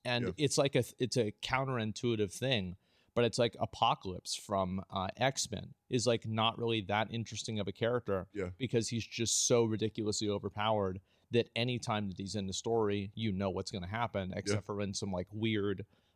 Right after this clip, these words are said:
Speaker 1: like, you know, fucking, uh, you know, cosmic alignment,
Speaker 2: Mm.
Speaker 1: you know, where, like, he ends up losing.
Speaker 2: Do you, do you enjoy shit like that too? Like, do you like talking about, like, who would win in a fight, this versus that?
Speaker 1: Yeah, sure.
Speaker 2: 'Cause I have a very good, it's very specific, I say this, manga recommendation. If you
Speaker 1: Uh-huh.
Speaker 2: ever wanna give it a shot.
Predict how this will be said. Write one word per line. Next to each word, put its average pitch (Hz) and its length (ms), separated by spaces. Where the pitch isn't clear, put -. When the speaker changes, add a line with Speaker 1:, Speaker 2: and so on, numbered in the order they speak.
Speaker 1:
like, 104 260
you 117 120
know, 95 240
fucking, 98 600
uh, 92 200
you - 120
know, 98 80
cosmic 107 500
alignment, 95 720
Speaker 2:
Mm. 101 180
Speaker 1:
you 117 80
know, 98 100
where, 101 220
like, 92 160
he 117 120
ends 98 200
up 95 100
losing. 101 460
Speaker 2:
Do 123 100
you, 135 80
do 113 100
you 160 140
enjoy 156 280
shit 147 140
like 147 100
that 135 160
too? 143 160
Like, 123 160
do 107 60
you 110 40
like 101 180
talking 98 240
about, 101 180
like, 98 120
who - 120
would 98 100
win 104 80
in 98 80
a - 20
fight, 98 260
this 95 120
versus 98 180
that? 98 300
Speaker 1:
Yeah, 403 140
sure. - 260
Speaker 2:
'Cause 104 80
I 107 60
have 123 100
a 110 60
very 101 320
good, 90 180
it's 87 160
very 104 200
specific, 90 240
I 87 40
say 98 100
this, 82 140
manga 92 600
recommendation. 80 800
If - 40
you - 60
Speaker 1:
Uh-huh. 110 160
Speaker 2:
ever 104 120
wanna 113 100
give 101 60
it - 20
a 95 40
shot. 85 260